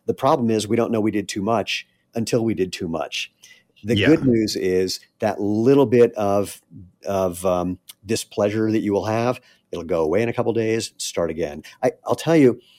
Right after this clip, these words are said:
Speaker 1: there's a, um, a guy that I know, he manages a few hundred people who work on a factory floor, cement floor.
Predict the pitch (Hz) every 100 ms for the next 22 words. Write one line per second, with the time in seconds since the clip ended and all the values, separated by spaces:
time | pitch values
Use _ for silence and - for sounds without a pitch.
0 | - _ - 120 113 120 110 110 101 101
1 | - 98 120 156 131 113 110 110 - 107
2 | 98 104 113 101 101 92 123 127 113 -
3 | 107 98 98 90 95 92 - 95 92 87
4 | - 98 - 90 80 73 - - 92 92
5 | - - - 71